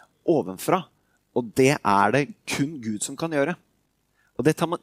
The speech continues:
tematiseres også når det snakkes om at Jesus kom ovenfra, fra himmelen og ned. Det gir god mening å tenke, og her er det egentlig ikke teologisk uenighet.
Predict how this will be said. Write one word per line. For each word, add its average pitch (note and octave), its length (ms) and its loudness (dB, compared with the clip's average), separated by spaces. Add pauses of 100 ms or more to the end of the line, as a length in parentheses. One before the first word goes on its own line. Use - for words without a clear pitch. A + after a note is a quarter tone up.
tematiseres D3+ 960 2
også C#3+ 240 -2
når C#3+ 200 -2
det D#3 100 -4
snakkes A2+ 340 -10
om A#2 120 -2
at C#3 120 -4
Jesus G2+ 840 0 (480)
kom D#3 320 0
ovenfra, D#3 540 0 (280)
fra B2+ 240 0
himmelen D3 540 -2 (340)
og C#3 80 -6
ned. E3+ 300 0 (1400)
Det D3 80 6
gir D#3 320 -2
god E3+ 240 -4
mening D#3 320 0
å E3 80 -2
tenke, E3+ 380 0 (180)
og D#3+ 80 -4
her D3+ 240 4
er A2 240 2
det D#3 60 4 (100)
egentlig A#2 460 0
ikke - 180 -12
teologisk B2+ 720 -2
uenighet. A2+ 640 -2